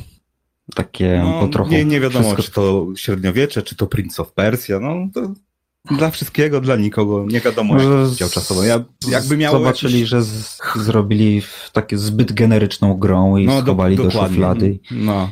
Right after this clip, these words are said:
Speaker 1: Czeka to na lepsze czasy, nie? Przyjdzie im jakiś lepszy pomysł i coś może pokombinują z tym na przyszłość.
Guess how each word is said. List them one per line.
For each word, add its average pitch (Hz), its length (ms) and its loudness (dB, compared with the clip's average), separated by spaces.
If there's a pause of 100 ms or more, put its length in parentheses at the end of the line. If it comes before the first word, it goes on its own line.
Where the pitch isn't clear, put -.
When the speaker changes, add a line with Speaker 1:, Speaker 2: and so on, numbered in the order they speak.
Speaker 1:
Czeka - 240 0
to 107 120 2
na 101 100 4
lepsze 95 360 0
czasy, 87 400 -6
nie? 87 300 0
Przyjdzie 98 340 2
im 95 120 6
jakiś 95 260 -2
lepszy - 300 -2
pomysł 90 480 -2
i 127 640 -2
coś - 240 -6
może 143 180 0
pokombinują 147 720 2
z - 80 -8
tym 90 160 -4
na 87 100 -2
przyszłość. - 680 -10